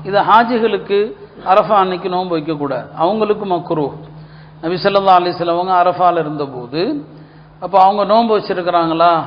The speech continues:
என்று பலருக்கும் தெரியல. அப்போ ஹதரத் உம்மு ஹானி ரலியல்லாஹு அன்ஹா, அன்ஹா அவர்கள்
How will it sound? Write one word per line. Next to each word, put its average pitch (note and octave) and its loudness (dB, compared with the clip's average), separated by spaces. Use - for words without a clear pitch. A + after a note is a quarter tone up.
என்று E3 -4
பலருக்கும் D#3+ -4
தெரியல. F3+ -4
அப்போ E3+ 2
ஹதரத் F3 0
உம்மு F#3+ -2
ஹானி F#3 2
ரலியல்லாஹு D#3+ 0
அன்ஹா, D3 -4
அன்ஹா D#3 -2
அவர்கள் C#3+ -4